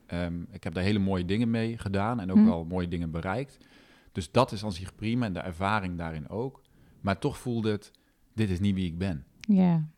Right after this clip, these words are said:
Speaker 1: En op een gegeven moment, toen ik dat echt realiseerde, toen dacht ik: "Ja, maar dan kan ik dus ook niet zo verder."
Speaker 2: Ja. Ja.
Speaker 1: En dat is wel, eh, was wel een, een, eh, aan de ene, het was eigenlijk een dieptepunt dat ik dacht van: "Ik kan niet zo verder, want ik, wat moet ik dan?"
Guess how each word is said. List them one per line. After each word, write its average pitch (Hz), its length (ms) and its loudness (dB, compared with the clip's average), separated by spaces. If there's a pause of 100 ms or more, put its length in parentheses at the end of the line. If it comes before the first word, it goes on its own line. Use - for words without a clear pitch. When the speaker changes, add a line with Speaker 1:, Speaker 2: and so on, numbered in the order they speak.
(600)
Speaker 1:
En 104 80 0
op 110 140 2
een 110 60 4
gegeven 139 240 4
moment, 120 160 2
toen 120 160 4
ik 107 80 2
dat 104 140 2
echt 120 180 -4
realiseerde, 104 840 2
toen 98 160 -4
dacht 95 200 -2
ik: 98 80 -6
"Ja, 110 100 -2
maar 101 100 0
dan 98 100 -4
kan 104 180 -2
ik 87 80 -4
dus 92 140 -2
ook 104 140 -4
niet 92 120 0
zo 82 160 -2
verder." 82 320 -6 (360)
Speaker 2:
Ja. 208 260 6 (1300)
Ja. 208 180 10
Speaker 1:
En 98 140 6
dat 139 180 8
is 98 100 -2
wel, 92 260 4
eh, 92 100 2
was 98 160 2
wel 101 200 2
een, 101 200 2
een, 104 180 -2
eh, - 340 -12
aan 117 180 0
de 120 60 4
ene, 156 200 2
het 120 140 -4
was 135 140 2
eigenlijk 135 180 2
een 110 200 0
dieptepunt 123 400 -2
dat 110 100 -4
ik 107 120 -4
dacht 104 160 -2
van: 95 320 -4 (240)
"Ik 95 180 -10
kan 110 140 0
niet 101 120 2
zo 92 120 0
verder, 113 220 0
want 98 140 -4
ik, - 120 -10
wat 101 240 -2
moet 98 200 -2
ik 87 100 -10
dan?" 90 380 -4